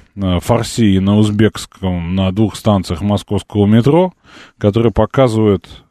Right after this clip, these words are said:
э, носителям, э, <laughs> фарси, это, э, распространённый в Таджикистане язык, да, и узбекским этим носителям, как добраться им до миграционного центра. Вот, вызвало много обсуждений, много возмущений. В общем, ставлю вас в курс и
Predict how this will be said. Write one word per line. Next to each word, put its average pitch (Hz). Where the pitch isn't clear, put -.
э, 76
носителям, 98
э, 87
<laughs> 90
фарси, 123
это, 85
э, 60
распространённый 98
в -
Таджикистане 95
язык, 80
да, 80
и 80
узбекским 107
этим 104
носителям, 110
как 113
добраться 98
им 87
до 82
миграционного 92
центра. 110
Вот, 90
вызвало 123
много 120
обсуждений, 123
много 101
возмущений. 98
В 90
общем, 87
ставлю 104
вас 90
в -
курс -
и 85